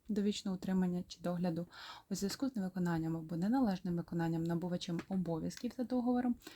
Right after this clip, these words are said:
відчужувач набуває право власності на майно, яке було ним передане, і має право вимагати його повернення. О, у цьому разі витрати, зроблені набувачем на утримання та або догляд відчужувача, не підлягають поверненню.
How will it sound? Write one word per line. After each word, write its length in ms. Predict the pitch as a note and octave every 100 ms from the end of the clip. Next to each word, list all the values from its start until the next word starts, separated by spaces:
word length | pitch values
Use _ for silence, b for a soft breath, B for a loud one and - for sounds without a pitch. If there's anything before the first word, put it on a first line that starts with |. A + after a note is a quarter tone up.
| B B
відчужувач 640 | C4+ - B3 A3+ A3+ -
набуває 320 | F3+ D#3+ E3+
право 260 | E3 A3 B3+
власності 540 | A#3 A#3 - A3+ -
на 100 | A3
майно, 340 | G#3+ G#3 G3+ G3 B B
яке 220 | - F3+ A#3+
було 220 | B3 G#3
ним 200 | F3+ G3+
передане, 520 | G3 F3 E3+ E3+ F3
і 80 | -
має 180 | F3 E3
право 240 | D#3+ G#3+ C4
вимагати 540 | C4 B3 A3+ A#3+ A#3+
його 140 | A3
повернення. 600 | G#3+ G3 G#3 G3+ G3 G3 G3+ - B B B B B -
О, 240 | G#3 F#3+
у 120 | - -
цьому 240 | D4+ C#4+
разі 280 | F3+ F3+ B3+
витрати, 420 | A#3 G3 G3+ F#3+
зроблені 440 | F3+ G#3 F#3+ F#3
набувачем 640 | F3+ E3+ E3 E3+ - A#3+ C#4
на 160 | G3+
утримання 540 | F3 F#3 G#3 B3 A3+ G#3 -
та 260 | F3 E3 -
або 340 | F#3+ F3 E3+
догляд 400 | D#3+ F#3 D#3+ E3+
відчужувача, 720 | E3 G3 - E3+ F3 G#3+ -
не 200 | C4 A#3+
підлягають 580 | C#4+ A#3 E3 E3 F#3 G#3+
поверненню. 580 | - E3 E3 - E3+ F3